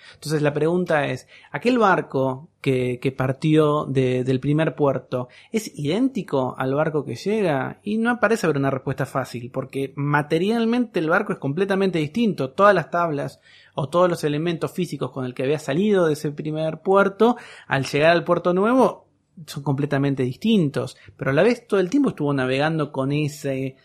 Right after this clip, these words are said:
digamos, ese recorrido. Uno diría, "Bueno, es el mismo barco". ¿En qué momento cambió un barco, dejó de ser uno y dejó de ser otro, no? Eso es como parte de los problemas de la identidad.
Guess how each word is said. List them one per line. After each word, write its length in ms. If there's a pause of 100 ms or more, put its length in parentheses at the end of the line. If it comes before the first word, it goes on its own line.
(160)
digamos, 360
ese 180
recorrido. 600
Uno 100
diría, 180
"Bueno, 100
es 120
el 80
mismo 300
barco". 220
¿En 60
qué 100
momento 380
cambió 300
un 100
barco, 340
dejó 240
de 60
ser 200
uno 360 (300)
y 120
dejó 240
de 60
ser 220
otro, 280
no? 320
Eso 200
es 60
como 180
parte 260
de 80
los 120
problemas 400
de 80
la 60
identidad. 460